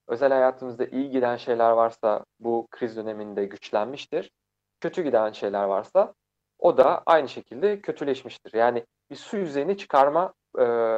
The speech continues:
etkisine sahip afetler ve kriz. E, bunu mesela çok, e, örneğini görüyoruz işte bir ara gündemdeydi bankalara stres testi yapalım. Yani bir kuruma ya da bir, e, en-, şeye neden stres testi yaparsınız?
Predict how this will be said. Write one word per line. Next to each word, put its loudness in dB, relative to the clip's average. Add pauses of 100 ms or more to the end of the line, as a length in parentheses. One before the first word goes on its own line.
etkisine -6
sahip -8
afetler -10
ve -10
kriz. -20 (1000)
E, -2
bunu -2 (260)
mesela 0
çok, -8 (100)
e, 2
örneğini 0
görüyoruz 2
işte -4
bir -2
ara 2
gündemdeydi -2
bankalara -2
stres -6
testi -14
yapalım. -14 (340)
Yani -6
bir -4
kuruma -2
ya 2
da -2
bir, -2
e, -2
en-, 0
şeye -4
neden 4
stres -8
testi -8
yaparsınız? -6